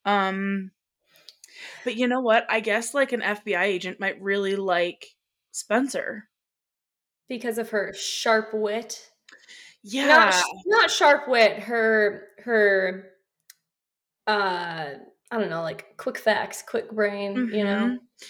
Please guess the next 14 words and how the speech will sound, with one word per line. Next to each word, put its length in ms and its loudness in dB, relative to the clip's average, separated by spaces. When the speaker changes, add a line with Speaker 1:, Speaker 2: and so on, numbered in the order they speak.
Speaker 1:
Yeah, 260 2
her 160 0
super 300 -6
quick 240 -6
brain. 260 0
And 100 -4
I 80 0
also 340 -4
think 280 -6
that 140 -6
she 420 -2
is 200 -4
the 80 -2
most, 560 -4